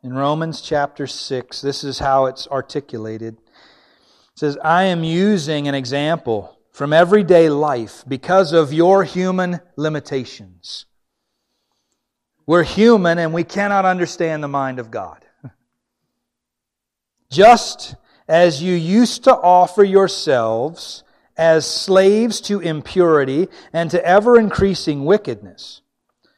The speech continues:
so now offer yourselves as slaves to righteousness, leading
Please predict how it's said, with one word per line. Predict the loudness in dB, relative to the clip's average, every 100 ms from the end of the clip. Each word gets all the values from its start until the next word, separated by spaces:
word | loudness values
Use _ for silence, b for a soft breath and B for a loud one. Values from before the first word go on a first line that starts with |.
| _ _
so | -4 4 6
now | 6 4 6 6 6
offer | 8 8 8 6
yourselves | 4 2 -2 -4 -2 0 0 -2 -4
as | -2 -2 -2
slaves | -4 2 2 2 2 2 0
to | -4 -2
righteousness, | 4 4 4 0 -4 -4 -8 -10 -8
leading | -4 -2 0 0 0 -4